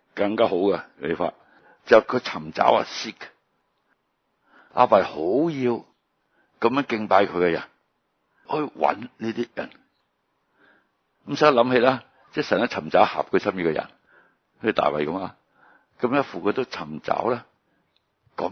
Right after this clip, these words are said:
樣敬拜佢，佢好珍貴，我敬拜時光。嗱，所以唔係淨係外邊就咁跪喺度，其實根本裏面呢，可以幫神好近啊。咁首先佢係一定要用個心靈，你最親密嗰啲，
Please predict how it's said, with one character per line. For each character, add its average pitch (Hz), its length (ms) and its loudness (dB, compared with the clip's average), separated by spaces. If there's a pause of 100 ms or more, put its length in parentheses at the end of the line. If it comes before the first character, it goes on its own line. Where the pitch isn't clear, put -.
樣 135 160 -6
敬 104 220 -8
拜 87 220 -6
佢， - 200 -8 (540)
佢 120 260 2
好 113 340 -6
珍 123 260 -8
貴， 98 240 0 (160)
我 95 120 2
敬 92 240 -6
拜 82 200 -2
時 - 160 -16
光。 87 260 -8 (840)
嗱， 107 100 2
所 185 180 2
以 175 220 0
唔 101 80 -10
係 113 120 2
淨 117 120 4
係 110 80 2 (140)
外 98 160 4
邊 101 380 -4
就 101 120 6
咁 131 100 0
跪 107 200 2
喺 123 40 -2
度， - 200 -6 (160)
其 127 120 -4
實 123 40 -2
根 165 260 -2
本 151 160 -6
裏 131 100 0
面 107 260 -6
呢， 139 280 -4 (720)
可 - 60 -4
以 123 40 -4
幫 135 160 -4
神 - 140 -10
好 90 80 -4
近 - 160 -6
啊。 - 260 -14 (1300)
咁 156 100 0
首 156 120 2
先 160 280 -4
佢 107 300 4
係 - 180 2
一 127 40 4
定 90 160 -4
要 87 60 0
用 85 180 -2
個 85 100 0
心 - 260 2
靈， 98 200 0 (680)
你 - 80 -10
最 98 140 0
親 110 200 -4
密 85 60 -14 (140)
嗰 95 80 -4
啲， 92 180 -8